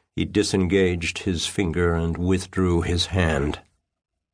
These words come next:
A rumbling sound heightened to a clatter, and an express train whipped through on the northbound track, its lights flickering between the pillars like a defective movie film. At the edge of the platform, a man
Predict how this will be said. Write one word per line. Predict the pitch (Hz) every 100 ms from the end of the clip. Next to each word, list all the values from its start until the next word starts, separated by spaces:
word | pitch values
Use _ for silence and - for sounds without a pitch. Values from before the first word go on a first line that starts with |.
| _ _ _ _ _ -
A | 110
rumbling | 104 127 120 117 107 98
sound | - 98 92 90
heightened | - 110 101 90 85 87
to | - 92
a | 90
clatter, | - 104 90 82 80 - _ _ _ -
and | 95
an | 104
express | 95 - 123 110 -
train | 104 95 90
whipped | - 127 -
through | - 107 98 95
on | 90
the | 92
northbound | 98 98 92 92 87 82 85
track, | 104 82 78 - -
its | - 85
lights | 98 90 87 -
flickering | - 92 95 87 85
between | 85 - 95 87
the | 87
pillars | 110 90 87 80
like | 90 85
a | 82
defective | 85 - 98 - 92 82
movie | 92 101 82 82
film. | 78 87 85 85 - _ _ _ _ _ -
At | 98
the | 110 117
edge | 110
of | 104
the |
platform, | 110 117 107 - 104 92 90 - -
a | 98
man | 110 110 101 92